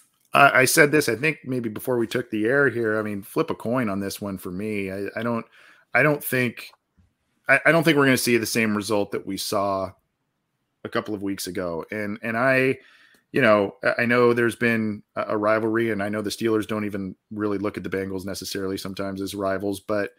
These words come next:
um, I, I always, from the Bengals side of things, I always marvel at what Mike Tomlin has done and wh-, how, how the Steelers organization is run and all kinds of different things.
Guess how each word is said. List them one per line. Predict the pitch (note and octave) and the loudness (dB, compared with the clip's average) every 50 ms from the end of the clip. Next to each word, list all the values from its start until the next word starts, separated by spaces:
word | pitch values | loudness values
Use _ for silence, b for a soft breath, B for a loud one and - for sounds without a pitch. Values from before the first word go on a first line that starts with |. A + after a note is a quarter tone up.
| b b b b b b b | b b b b b b b
um, | - A2 A2+ A2 G#2+ G#2+ G#2+ G#2+ G2+ G2+ - _ _ _ _ _ _ _ - | 0 2 2 4 2 2 0 0 -2 -6 -10 _ _ _ _ _ _ _ -8
I, | - A#2 B2+ - | -2 -2 0 4
I | - C3 D3 E3 | 6 8 10 10
always, | E3+ D#3+ D3+ D3 C3 B2 A2+ - - - - _ _ _ _ _ _ | 10 10 10 10 8 8 4 2 -2 -6 -8 _ _ _ _ _ _
from | - C3+ B2+ | -10 -6 -6
the | A#2 G#2+ | -4 0
Bengals | A#2+ A#2+ B2+ C3 B2 A2+ | 0 0 0 0 -4 -2
side | - C#3 B2+ B2 | 0 0 0 0
of | B2 A#2+ | -2 -4
things, | - B2+ B2 A#2+ A#2+ A#2+ A#2 - | -4 -4 -4 -2 -4 -4 -4 -4
I | - A#2+ C3 C#3 | -2 0 2 2
always | C3+ C3 A#2+ A2 | 2 0 -2 -2
marvel | A2 A2+ A2+ A2+ A#2 A2+ A2+ A2+ A2+ | -2 -2 0 0 0 0 0 0 0
at | A2 A2 | 0 -2
what | G#2 G2+ G2+ G2 | -4 -6 -6 -6
Mike | G#2 G#2 G#2+ G2+ - | -4 -6 -6 -6 -6
Tomlin | - G2+ G2+ G#2 G#2 G#2 G2+ G2 | -6 -6 -6 -4 -6 -6 -6 -6
has | G2 G2 F#2+ | -8 -8 -8
done | - G#2+ G#2 G#2 G#2 G#2 G#2 G2+ | -6 -6 -4 -4 -4 -4 -6 -8
and | G2 F#2 F#2 | -8 -8 -10
wh-, | G2+ - - | -10 -10 -8
how, | G#2+ A#2+ - G#2+ - | -8 -8 -8 -6 -2
how | A2+ B2+ B2+ | 0 0 0
the | A2 | 0
Steelers | - - - A#2 A#2 A2+ G#2+ - | -2 -4 -2 -2 0 0 0 0
organization | A2+ A2 A2 G#2+ G#2 G2 F#2 G2+ G#2 G#2+ G2+ - G#2+ G#2 | 0 -2 -2 -2 -4 -4 -4 -2 -4 -4 -4 -6 -8 -8
is | G2 F#2+ F2+ F#2+ | -8 -10 -10 -8
run | G2+ G#2+ G#2+ G#2+ G#2+ G#2 G#2+ G2+ | -4 -4 -2 -2 -2 -4 -4 -6
and | G2 G2 G#2 | -4 -2 0
all | G#2+ A2 - | 0 0 0
kinds | - A2 G#2+ G#2 G2 | -2 -6 -6 -4 -4
of | G2 | -2
different | A2+ A2 - - G#2 G2 - | -2 -2 -2 -2 -8 -8 -6
things. | - A2+ A2+ A2 A2 G#2+ G#2+ - | -6 -4 -4 -2 -2 -4 -4 -6